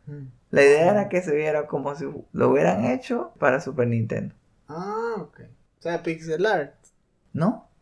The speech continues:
Speaker 2: no, no.
Speaker 1: Ah, ok.
Speaker 2: ¿Verdad? En teoría debe haber sido pixel art. Bueno.
Speaker 1: Ah.
Speaker 2: Lo que más resalta del video es que durante todo el tiempo se puso una armadura como un soldado de Skyrim.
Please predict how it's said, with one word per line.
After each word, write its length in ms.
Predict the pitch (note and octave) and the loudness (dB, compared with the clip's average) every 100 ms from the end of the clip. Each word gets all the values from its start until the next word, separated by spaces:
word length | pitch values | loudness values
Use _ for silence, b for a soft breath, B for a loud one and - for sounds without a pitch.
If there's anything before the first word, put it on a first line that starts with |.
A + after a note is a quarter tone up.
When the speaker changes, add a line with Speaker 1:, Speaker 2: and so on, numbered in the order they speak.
| - | -4
Speaker 2:
no, 240 | D#3 D4 | 0 0
no. 160 | E4 F4 | -2 -10
Speaker 1:
Ah, 320 | C3+ C#3 B2+ A#2+ | -10 -8 -8 -10
ok. 120 | - C3 - _ _ _ _ | -16 -18 -20 _ _ _ _
Speaker 2:
¿Verdad? 500 | - D#3+ D#3+ D3 G#3 | 2 4 6 6 6
En 120 | G#3 F3 | 6 4
teoría 360 | D#3 D3+ D#3+ | 4 6 6
debe 180 | F3 F3 | 8 8
haber 140 | F#3 E3+ | 6 2
sido 220 | F3+ F3 | 0 -2
pixel 380 | F3 - D3 C3+ | -2 -2 -2 0
art. 220 | B2+ - _ - | -2 -8 _ -2
Bueno. 200 | F3 F#3 _ _ _ - | -2 -2 _ _ _ -12
Speaker 1:
Ah. 300 | G3+ F#3+ - _ _ _ | -10 -10 -16 _ _ _
Speaker 2:
Lo 140 | C#3+ A#2+ | 2 2
que 80 | |
más 180 | C3+ D#3 | 2 2
resalta 600 | D#3 F3 F3+ E3+ F3+ F3+ | 2 4 4 4 6 8
del 120 | F3 | 8
video 360 | D#3+ D#3+ E3+ F3+ | 6 4 6 6
es 220 | E3+ D#3+ | 6 2
que 380 | E3 D#3+ - - | 2 4 4 0
durante 400 | - C#3 C#3 C3+ | 2 6 6 4
todo 100 | E3+ | 6
el 140 | F3+ F3 | 6 6
tiempo 460 | F#3 F3 F3+ - - | 0 2 0 0 -6
se 160 | - E3 | -6 -4
puso 420 | - D#3 F3 F3 | -2 -2 2 4
una 160 | F3 F3 | 6 4
armadura 800 | E3+ D#3+ D3+ D3+ D#3+ E3 E3+ E3 | 4 4 4 6 6 6 6 4
como 240 | D#3 D3 | 0 0
un 120 | D3+ | -4
soldado 640 | D3+ D#3+ D3+ D3+ D3+ D#3 | -2 -2 0 6 8 10
de 140 | D#3 D3 | 10 6
Skyrim. 640 | - D3+ D3+ F3 G3+ A#3 | 2 4 6 4 4 -2